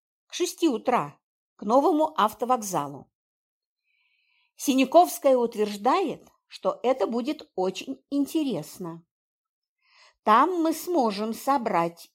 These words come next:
интересующую нас информацию. Думаю, это даже любопытнее экскурсии в зоопарк.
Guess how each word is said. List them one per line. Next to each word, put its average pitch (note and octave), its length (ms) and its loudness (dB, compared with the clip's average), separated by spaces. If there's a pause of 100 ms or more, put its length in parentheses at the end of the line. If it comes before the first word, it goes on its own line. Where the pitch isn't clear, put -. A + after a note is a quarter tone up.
интересующую F#3 1040 -6
нас F3 420 -6
информацию. F3+ 1040 -6 (1200)
Думаю, D4+ 640 4
это D#4+ 280 4
даже C#4 340 2
любопытнее C#4+ 840 0
экскурсии C4 640 -6
в B3 80 -4
зоопарк. A#3 720 2